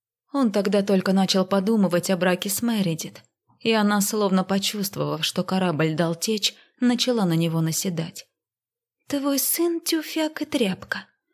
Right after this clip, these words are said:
Он не способен на самостоятельные решения». Мередит вскочила с постели и, как была обнаженная, расхаживала по комнате. Джон любовался ее кошачьей грацией,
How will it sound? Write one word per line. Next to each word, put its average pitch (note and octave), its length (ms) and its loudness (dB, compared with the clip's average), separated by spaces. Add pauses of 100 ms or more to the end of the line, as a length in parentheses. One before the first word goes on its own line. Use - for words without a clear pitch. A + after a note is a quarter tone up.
(100)
Он C4+ 200 4
не C4 120 4
способен B3 680 0
на E3+ 80 0
самостоятельные G3 920 0
решения». G#3 640 -2 (840)
Мередит F#3+ 440 4
вскочила G3 500 0
с D#3+ 140 -2
постели F#3 680 -2 (140)
и, C#4+ 120 0
как A#3 260 0
была G3+ 240 4
обнаженная, F#3 720 2
расхаживала D#3+ 720 0
по F3+ 140 -4
комнате. F3 640 -6 (1120)
Джон A3+ 240 2
любовался F3 680 0
ее D#3 180 0
кошачьей E3 520 -2
грацией, - 600 -6